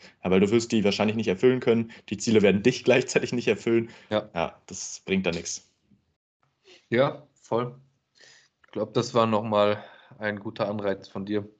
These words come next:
Speaker 2: Guter Punkt, den wir noch mit reingebracht haben.
Speaker 1: Danke dir.
Speaker 2: Ja, wieso wir das Ganze gemacht haben und wieso wir das jetzt gemacht haben, ist, weil gerade einige Athleten, Athleten in dieser Saison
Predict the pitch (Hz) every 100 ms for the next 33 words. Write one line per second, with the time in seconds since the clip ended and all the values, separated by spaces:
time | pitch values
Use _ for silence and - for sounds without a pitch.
0 | _ - 98 98 - 107 107 101 98 95
1 | 101 98 101 101 101 - - 104 101 101
2 | - - - - - 95 98 98 92 -
3 | - 123 135 135 123 131 123 - 120 117
4 | - 120 107 110 98 101 107 104 101 98
5 | 95 110 113 - 104 101 - 98 95 95
6 | - 98 95 98 101 98 98 - _ _
7 | 101 101 98 90 90 98 95 90 90 98
8 | 98 98 95 90 - 101 98 98 95 92
9 | 98 101